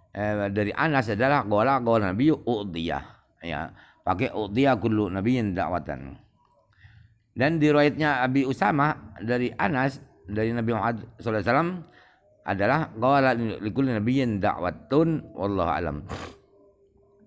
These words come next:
Qauluhu wa Muhammad bin,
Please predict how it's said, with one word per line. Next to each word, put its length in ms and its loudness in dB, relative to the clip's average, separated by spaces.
Qauluhu 560 6
wa 160 0
Muhammad 560 2
bin, 160 2